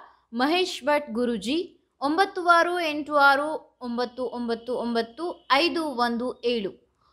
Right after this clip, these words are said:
ವಿದ್ಯೆ, ಉದ್ಯೋಗ, ವ್ಯಾಪಾರ, ಶತ್ರುಕಾಟ, ಪ್ರೀತಿಯಲ್ಲಿ ನಂಬಿ ಮೋಸ, ಆರೋಗ್ಯ, ಹಣಕಾಸು, ಮದುವೆ, ಸಂತಾನ,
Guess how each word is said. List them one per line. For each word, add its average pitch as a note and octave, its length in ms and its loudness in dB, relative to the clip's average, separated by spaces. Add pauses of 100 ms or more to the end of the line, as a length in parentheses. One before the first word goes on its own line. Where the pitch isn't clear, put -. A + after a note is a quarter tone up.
(160)
ವಿದ್ಯೆ, D4+ 800 0
ಉದ್ಯೋಗ, C4+ 480 4 (400)
ವ್ಯಾಪಾರ, C#4 540 4 (340)
ಶತ್ರುಕಾಟ, G4+ 760 2 (400)
ಪ್ರೀತಿಯಲ್ಲಿ D4+ 680 0
ನಂಬಿ D4+ 420 -2
ಮೋಸ, C4+ 420 0 (520)
ಆರೋಗ್ಯ, B3 560 6 (460)
ಹಣಕಾಸು, D4 1040 0
ಮದುವೆ, C#4+ 800 0 (120)
ಸಂತಾನ, F4 540 4